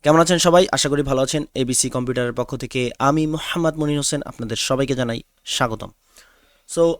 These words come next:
আমরা অনেক সময় দেখি যে আমরা হচ্ছে, আহ, কোনো একটা ওয়েবসাইটে ঢুকছি, ঢোকার পরে হচ্ছে আমরা,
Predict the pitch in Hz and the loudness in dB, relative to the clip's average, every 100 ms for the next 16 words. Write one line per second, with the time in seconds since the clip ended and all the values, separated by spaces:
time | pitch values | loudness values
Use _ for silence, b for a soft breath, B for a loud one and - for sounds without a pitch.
0 | - 151 165 165 165 165 _ _ - 151 | -4 0 4 4 4 0 _ _ -8 -4
1 | 160 - 180 175 160 147 196 175 160 131 | 0 2 4 6 4 2 2 4 6 6
2 | 123 131 131 131 - 147 139 139 - 120 | 6 6 4 2 -2 0 0 -2 -6 -8
3 | 117 120 120 117 127 117 113 - 127 131 | -8 -6 -6 -6 -4 -2 -2 -2 0 0
4 | 123 - _ _ _ 127 123 - 139 139 | 0 -4 _ _ _ -12 -10 -4 -2 -2
5 | _ _ B B B - 123 120 120 123 | _ _ B B B -4 0 2 4 2
6 | 113 127 113 113 117 | 2 0 0 2 2